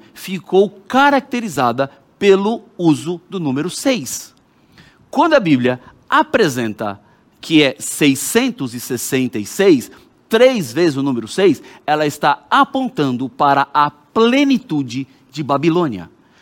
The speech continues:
Babilônia, no Apocalipse, representa o povo perseguidor, aqueles que estão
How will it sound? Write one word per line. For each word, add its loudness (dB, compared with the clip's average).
Babilônia, 0
no 0
Apocalipse, -2
representa -2
o -6
povo 2
perseguidor, -4
aqueles 2
que -12
estão -8